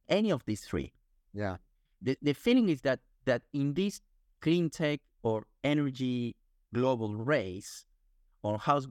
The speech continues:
Speaker 1: we gonna be more sustainable from fuels to electricity,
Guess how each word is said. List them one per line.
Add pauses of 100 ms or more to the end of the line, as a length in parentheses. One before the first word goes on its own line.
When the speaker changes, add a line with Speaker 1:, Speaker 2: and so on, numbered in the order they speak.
Speaker 1:
we
gonna
be
more
sustainable (320)
from
fuels
to
electricity,